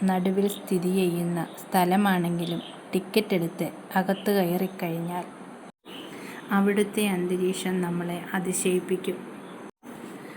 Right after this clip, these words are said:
ആന്ധ്രയിലെ ഒരു ഉൾഗ്രാമത്തിലേക്ക് പ്രവേശിച്ച പ്രതീതിയാണ് ശില്പരാമം നമുക്കായി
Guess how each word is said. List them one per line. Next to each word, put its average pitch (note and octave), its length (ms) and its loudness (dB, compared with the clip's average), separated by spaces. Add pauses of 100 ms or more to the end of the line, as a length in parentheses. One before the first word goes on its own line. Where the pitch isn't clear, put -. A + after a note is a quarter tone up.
(240)
ആന്ധ്രയിലെ G#3+ 680 4 (180)
ഒരു F#3+ 180 2 (300)
ഉൾഗ്രാമത്തിലേക്ക് F#3+ 1160 2
പ്രവേശിച്ച F#3+ 800 2 (240)
പ്രതീതിയാണ് F#3+ 840 2 (460)
ശില്പരാമം G3 880 2 (500)
നമുക്കായി F#3+ 520 2